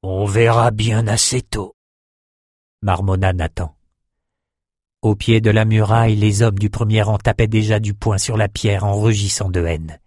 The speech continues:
Très vite, ils s'écartèrent pour passer le relais aux soldats qui les suivaient. Ensuite, ce fut le tour du troisième rang. Partout dans Hildakar,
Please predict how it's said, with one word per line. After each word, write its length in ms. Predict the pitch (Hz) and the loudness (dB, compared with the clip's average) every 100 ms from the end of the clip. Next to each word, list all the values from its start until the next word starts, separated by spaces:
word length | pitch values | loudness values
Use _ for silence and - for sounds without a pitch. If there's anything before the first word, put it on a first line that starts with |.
| _ _ _ _ _ _ _ | _ _ _ _ _ _ _
Très 200 | - 123 | -6 0
vite, 260 | 117 120 110 | 2 0 -2
ils 120 | 110 | -4
s'écartèrent 600 | - 123 127 113 135 123 | -4 0 0 0 0 0
pour 220 | - 127 101 | -2 -6 -2
passer 260 | 123 - | -2 0
le 100 | 120 | 0
relais 300 | 117 120 120 | 2 2 2
aux 80 | 117 | 2
soldats 420 | - 123 117 127 | 0 -2 0 0
qui 140 | - 113 | 0 -2
les 80 | |
suivaient. 420 | 113 - 107 101 92 - - - | -2 -2 -2 -2 -4 -12 -12 -2
Ensuite, 480 | 131 - 147 135 - - - | -2 2 0 0 -4 -16 -4
ce 120 | - | 0
fut 120 | - | 2
le 140 | 143 135 | 2 2
tour 160 | 151 | 2
du 140 | 135 135 | 2 0
troisième 480 | - 151 139 143 123 | 2 2 2 2 2
rang. 260 | 98 90 _ _ - - | -2 -8 _ _ -14 -2
Partout 460 | 175 - - 165 | -2 -2 -2 -2
dans 140 | 135 135 | 2 2
Hildakar, 680 | 131 127 123 - 110 107 | 2 0 -2 0 0 0